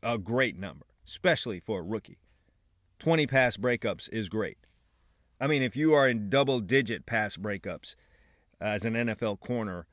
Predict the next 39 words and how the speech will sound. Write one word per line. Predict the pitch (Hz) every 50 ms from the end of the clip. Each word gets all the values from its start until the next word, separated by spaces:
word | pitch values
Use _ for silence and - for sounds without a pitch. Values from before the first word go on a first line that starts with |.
| _ _
these | - 87 82 110 107 104 90
days, | 90 104 95 92 95 90
the | - 85
way | 87 95 113 123
the | 117 117
game | 104 107 107 104 101
is | 101 -
called, | - - 104 98 98 92 92 98 - _ - _ _ -
the | 92 87
way, | 95 107 117 123 120 107 95
uh, | 87 98 95 92 -
offensive | 104 110 107 - 117 101 95 - 98 82
plays | - - 107 101 101 98 98 - - -
are | 104 104
laid | 98 98 98 98 92
out | 95 92 92 -
there, | - 92 92 92
and | 95 90
just | 98 107 98 - -
the, | 95 90 90 67 57 - 69
the, | 95 98 85 - - 101 101 101
just | - 131 131 - -
what | 87 92 123 131 -
the | - 101
game | 90 113 120 123 120 113
is | 101 90 -
today, | - - 110 98 98 92 87
you're | 90 92 101 120 131 131
doing | 101 110 120 117 107 101
well. | 101 113 117 92 60 55 _ _ _ _ _ _ _ _ _ -
Well, | 92 98 95
this | 110 123 - -
young | 110 110 107 104
man | 98 98 95
had | 95 92 85 78 -
twenty. | - - 131 120 92 76 - _ _ _ _ _ _ _ _ _ _ _ _ _ _ _ _ _ _ _ _ _ _ _ _ _ _ _ _ _ _ _ _ _ - - -
You | 101 113 123
know | 120 120 120 120
what? | 120 120 127 -